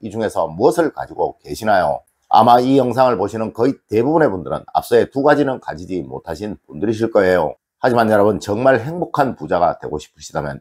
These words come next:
이제 알려드리는 이것은 꼭 명심하시도록 하십시오. 네, 이것은 올 한 해 여러분을 충분한 부를 가진 사람으로 만들어 줄 것입니다.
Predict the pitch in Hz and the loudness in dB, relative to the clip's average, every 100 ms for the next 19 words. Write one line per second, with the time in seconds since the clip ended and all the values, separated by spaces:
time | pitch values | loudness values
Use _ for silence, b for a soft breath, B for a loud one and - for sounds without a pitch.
0 | - 101 123 - 78 85 85 95 92 - | -8 0 0 0 -4 -4 -6 -6 -8 -10
1 | - 85 80 85 - - - 123 123 76 | -12 -12 -10 -14 -18 -14 -12 -12 -10 -8
2 | 67 85 76 78 92 82 _ - 78 95 | -4 -2 -2 -2 -2 -2 _ -10 -10 -6
3 | - 82 69 _ _ - 98 98 90 104 | -2 0 -2 _ _ -2 2 4 4 2
4 | 107 113 - 123 113 135 113 82 104 120 | 2 0 2 2 4 2 2 0 2 2
5 | 123 113 - 202 202 185 165 123 180 104 | 2 -2 -6 -12 -10 -4 -2 -2 -2 -2
6 | - 92 98 104 85 80 78 101 - - | -2 -6 -10 -8 -4 -4 -2 0 -2 -4
7 | - 67 67 92 - - 73 107 104 110 | -14 -8 -2 0 -2 -10 -8 -6 -4 -2
8 | 87 80 65 | 0 0 -2